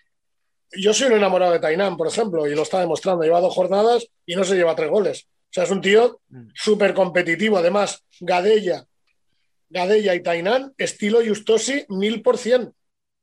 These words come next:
Speaker 1: Y el otro,
Speaker 2: Ah, sí.
Speaker 1: un argentino.
Speaker 2: Con ellos dos, con Mati Rosa, eh, con Felipe Valerio, con Leo Santana,
Speaker 1: Claro,
Speaker 2: con Mateus,
Speaker 1: claro,
Speaker 2: o sea,
Speaker 1: claro.
Speaker 2: carácter no parece que le vaya a faltar a ese equipo, ¿eh?
Speaker 1: Eso digo, que este año sí o sí.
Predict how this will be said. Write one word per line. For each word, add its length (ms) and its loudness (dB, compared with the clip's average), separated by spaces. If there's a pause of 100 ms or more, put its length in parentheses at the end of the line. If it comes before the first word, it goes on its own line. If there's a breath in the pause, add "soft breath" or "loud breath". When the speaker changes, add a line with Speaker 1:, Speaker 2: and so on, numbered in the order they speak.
(380)
Speaker 1:
Y 120 0
el 100 2
otro, 240 4
Speaker 2:
Ah, 100 -2
sí. 80 -2
Speaker 1:
un 60 2
argentino. 600 -2 (240)
Speaker 2:
Con 200 0
ellos 260 2
dos, 400 4
con 300 -2
Mati 380 -2
Rosa, 600 0
eh, 500 2
con 180 -4
Felipe 300 -2
Valerio, 500 2
con 160 2
Leo 160 2
Santana, 680 0
Speaker 1:
Claro, 100 -2
Speaker 2:
con 120 -2
Mateus, 560 0
Speaker 1:
claro, 140 -2
Speaker 2:
o 40 -6
sea, 120 0
Speaker 1:
claro. 160 -4 (640 loud breath)
Speaker 2:
carácter 640 2 (180)
no 160 -2
parece 300 0
que 60 0
le 80 0
vaya 140 0
a 40 -4
faltar 260 -4
a 40 -2
ese 80 -4
equipo, 320 -6
¿eh? 80 -6 (720)
Speaker 1:
Eso 220 -2
digo, 260 0
que 240 -4
este 220 -8
año 260 2
sí 220 0
o 60 4
sí. 280 -4